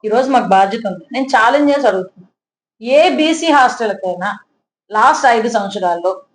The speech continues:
లోకల్ ఎమ్మెల్యేలు గాని, లోకల్ మినిస్టర్లు గాని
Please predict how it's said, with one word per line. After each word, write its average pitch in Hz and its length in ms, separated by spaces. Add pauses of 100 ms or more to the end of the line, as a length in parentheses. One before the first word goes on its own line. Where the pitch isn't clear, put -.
(520)
లోకల్ 302 360
ఎమ్మెల్యేలు 233 480
గాని, 185 400 (400)
లోకల్ 285 340
మినిస్టర్లు 226 520
గాని 180 360